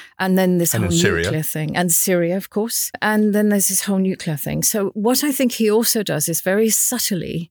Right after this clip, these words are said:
Speaker 1: reminds people of how their governments got it wrong over weapons of mass destruction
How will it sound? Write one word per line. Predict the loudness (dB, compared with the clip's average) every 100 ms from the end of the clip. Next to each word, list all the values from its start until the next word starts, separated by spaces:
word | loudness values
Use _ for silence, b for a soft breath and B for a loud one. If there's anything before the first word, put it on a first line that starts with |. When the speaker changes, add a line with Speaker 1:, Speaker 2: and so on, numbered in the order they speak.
| b b b b b
Speaker 1:
reminds | 0 4 4 2 2 2 0
people | 0 -4 -4 -4 -4 -4 -8 _ -4
of | -2 0 -2 -6
how | -4 -2 0 -2 -4
their | -2 -2
governments | -2 -2 -2 -2 -2 2 0 0
got | -6 -4 -4
it | -4
wrong | -2 0 0 -2 -4 _ b b b b
over | -2 -2
weapons | -4 -4 -4 -4
of |
mass | -4 -2
destruction | -2 -2 -4 -8 -6 -4 -4